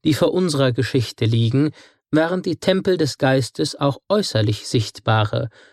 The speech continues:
Heute, wo unser Leben so ungeistig geworden ist, sind sie nicht in der Welt vorhanden,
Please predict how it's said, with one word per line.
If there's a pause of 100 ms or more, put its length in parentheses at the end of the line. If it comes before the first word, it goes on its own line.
(480)
Heute,
wo
unser
Leben
so
ungeistig
geworden
ist, (360)
sind
sie
nicht
in
der
Welt
vorhanden,